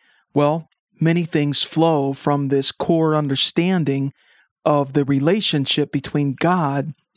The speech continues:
and humanity. It's fascinating that the first thing that's recorded in Genesis one, the first thing God says after creating the man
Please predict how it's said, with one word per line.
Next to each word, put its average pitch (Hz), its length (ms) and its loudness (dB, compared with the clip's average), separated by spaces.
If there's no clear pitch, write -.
and 143 500 0
humanity. 151 840 0
It's - 260 0
fascinating 151 760 2
that 147 160 -2
the 147 80 0
first 165 400 -2
thing 139 340 0
that's 143 240 -4
recorded 135 720 0
in 147 180 0
Genesis 147 540 0
one, 139 320 0
the 151 60 0
first 147 320 -2
thing 147 180 0
God 139 300 -2
says 139 440 0
after 147 380 -2
creating 147 560 -2
the 135 100 -2
man 143 520 0